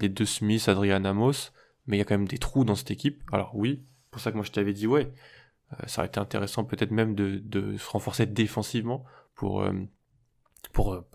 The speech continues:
euh, améliorer cette défense. Mais en même temps, voilà, si comme, si pour eux, Jordan Love, c'est, c'était le numéro un sur leur board et de loin, moi, je peux comprendre le, le, le choix. C'est la suite. Un running back, comme tu l'as dit, qui attrape pas trop la balle,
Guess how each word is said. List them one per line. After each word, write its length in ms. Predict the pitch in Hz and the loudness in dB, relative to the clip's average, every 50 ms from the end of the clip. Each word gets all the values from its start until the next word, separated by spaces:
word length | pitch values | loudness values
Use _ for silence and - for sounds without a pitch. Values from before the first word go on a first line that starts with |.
| - - | -6 -6
euh, 160 | - 95 98 - - | -4 -4 -4 -4 -4
améliorer 400 | 101 101 101 101 101 101 104 104 | -2 -2 0 2 2 2 2 0
cette 180 | - 104 98 | -2 -2 -2
défense. 400 | 101 107 101 - 156 - - - - - - - - - - - - - - - - _ _ _ _ _ _ - - | 0 0 0 0 -2 -2 -4 -10 -18 -20 -20 -18 -18 -20 -20 -20 -20 -20 -20 -20 -20 _ _ _ _ _ _ -14 -10
Mais 80 | 104 98 | -8 -6
en 60 | 98 | -4
même 180 | 101 101 101 | -4 -4 -4
temps, 200 | 98 - 117 123 | -4 -2 0 0
voilà, 220 | 117 110 127 156 143 | 2 2 2 2 0
si 240 | 127 - - 110 104 | -2 -2 -2 -2 -2
comme, 300 | - 117 107 110 107 - | 0 0 -2 -2 -2 -6
si 200 | - - - 123 | -8 -12 -12 -10
pour 300 | - - 123 113 117 120 | -4 -2 0 0 2 0
eux, 160 | 117 107 101 | 0 -2 -2
Jordan 360 | 98 - 104 98 101 101 101 | -2 -2 -2 0 0 -2 0
Love, 200 | 101 107 104 95 | 0 0 0 -2
c'est, 520 | - - - - 101 101 101 101 95 90 - _ - - _ _ _ _ _ _ _ _ _ _ - | -4 -8 -4 -2 -2 0 0 -2 -4 -6 -8 _ -20 -20 _ _ _ _ _ _ _ _ _ _ -10
c'était 320 | - - - - - 107 | -6 -6 -4 0 2 4
le 60 | 110 | 4
numéro 380 | 107 104 104 107 101 101 - - | 4 4 4 4 4 4 4 2
un 60 | 113 | 0
sur 180 | 110 - - 104 | 0 0 0 0
leur 140 | 101 101 101 | 0 0 2
board 240 | 101 113 107 104 | 4 6 6 6
et 60 | 101 95 | 4 4
de 100 | 98 98 | 2 2
loin, 380 | 98 101 107 123 139 - - - - _ _ _ _ _ _ _ _ _ _ - | 2 2 2 2 2 -2 -6 -12 -20 _ _ _ _ _ _ _ _ _ _ -8
moi, 60 | 104 95 | -8 -8
je 80 | - | -4
peux 120 | - - 104 | -4 -4 -4
comprendre 360 | - 104 - - - 113 110 | -2 -4 -4 0 0 2 2
le, 400 | 104 101 101 98 95 92 - - _ _ | 2 0 0 -2 -2 -4 -6 -10 _ _
le, 300 | - 104 101 98 98 - - | -6 -4 -4 -4 -4 -4 -2
le 120 | - 107 | -2 -2
choix. 360 | - - 110 101 98 95 - _ | 0 0 -2 -2 -2 -4 -10 _
C'est 360 | - - 110 - - - - | -12 -8 -8 -8 -8 -8 -6
la 120 | 113 101 101 | -4 -4 -4
suite. 400 | - - - 127 123 - - - - _ _ _ _ _ | -4 -4 -6 -6 -8 -8 -12 -18 -20 _ _ _ _ _
Un 80 | - 107 | -8 -4
running 320 | 95 104 104 110 110 107 | 0 0 2 2 2 2
back, 160 | 101 117 110 - | 2 0 0 0
comme 160 | - 104 101 | -2 -2 -2
tu 160 | - - 107 | -2 -2 -2
l'as 60 | 104 | -2
dit, 180 | 101 107 110 - | -2 -2 -4 -6
qui 180 | - - 101 | -4 -2 -2
attrape 380 | 98 95 - - - - - _ | -2 -2 -4 -6 -10 -10 -6 _
pas 160 | - 110 104 | 2 4 4
trop 240 | 101 - - - 110 | 2 0 -2 -2 0
la 140 | 104 101 101 | 0 0 0
balle, 280 | 104 110 123 127 127 | 2 2 2 0 -2